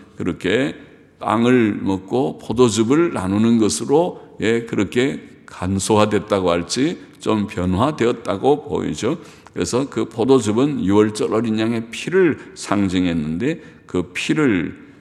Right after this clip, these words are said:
자신이 내일 십자가 위에서 흘릴 피가 바로 이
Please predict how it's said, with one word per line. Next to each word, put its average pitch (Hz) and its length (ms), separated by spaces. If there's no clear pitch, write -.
자신이 147 1000
내일 160 460
십자가 165 520
위에서 151 300
흘릴 143 460
피가 - 400
바로 131 320
이 131 140